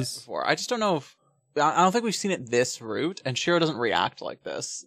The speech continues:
Speaker 1: Yeah.
Speaker 2: in Fate.
Speaker 1: Anyway, she's wearing, again,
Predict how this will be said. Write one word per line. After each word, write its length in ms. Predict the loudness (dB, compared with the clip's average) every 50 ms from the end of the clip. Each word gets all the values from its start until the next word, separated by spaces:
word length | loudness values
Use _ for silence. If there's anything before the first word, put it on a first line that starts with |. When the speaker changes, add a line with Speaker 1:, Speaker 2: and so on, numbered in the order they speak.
| _ -2
Speaker 1:
Yeah. 440 | 2 2 2 2 2 0 -2 -2 -4
Speaker 2:
in 60 | -4
Fate. 260 | -6 -6 -6 -8 -12 -16 _ _ -20 -20 -20 -20 _ _
Speaker 1:
Anyway, 420 | 2 4 4 4 2 0 0 -4 -6 _ -2
she's 200 | 2 4 4 6
wearing, 540 | 6 6 8 8 6 6 4 4 0 -2 -6 _ _ 2
again, 640 | 4 4 4 4 4 4 4 4 2 0 -2 -6